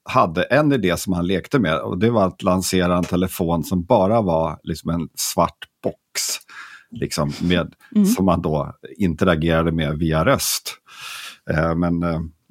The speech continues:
Speaker 1: och då var alla så här, "Nej, men det kommer inte funka. Det, det är bara, det går inte." Eh, men det, så, det måste varit, när var det? Tvåtusen femton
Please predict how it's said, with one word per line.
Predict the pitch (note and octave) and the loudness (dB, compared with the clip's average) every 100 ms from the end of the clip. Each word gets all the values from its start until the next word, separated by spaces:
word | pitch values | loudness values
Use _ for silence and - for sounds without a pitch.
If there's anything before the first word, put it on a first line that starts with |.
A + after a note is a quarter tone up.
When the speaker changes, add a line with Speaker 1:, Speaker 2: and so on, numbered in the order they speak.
| - | -10
Speaker 1:
och | - | 0
då | G#2 | 4
var | G2+ | 4
alla | E2 D#2+ | 2 0
så | - | -4
här, | D2+ | -4
"Nej, | D2 | -4
men | C#2+ C2 | -4 -6
det | D2+ | -8
kommer | - C#2+ | -10 -10
inte | C#2+ E2 | -10 -12
funka. | - D#2 - _ E2+ D#2+ - | -10 -10 -10 _ -10 -10 -14
Det, | - D#2+ - | -18 -18 -10
det | E2+ D#2+ C2+ | -4 -4 -4
är | - - | -8 -8
bara, | - - - - - - _ | -8 -10 -18 -20 -20 -20 _
det | F2 D#2 | -4 -2
går | D#2+ C#2 D2 | -2 -2 -2
inte." | B1+ A1 - _ _ _ _ - - | -4 -6 -8 _ _ _ _ -16 -6
Eh, | F2+ E2+ E2+ - | -4 -2 -2 -4
men | - F#2 F2+ | -2 -2 -2
det, | A2 E3 D#3 | -4 -6 -6
så, | - - | -6 -6
det | - - C#3 | -4 -2 0
måste | G3+ - | 0 0
varit, | G3 - | -2 0
när | G3+ | 0
var | G#3+ | 0
det? | - | 0
Tvåtusen | - E3+ F3 F3+ | 0 0 0 0
femton | G3+ G#3 E2 - G3 G2+ | 2 0 0 0 0 -2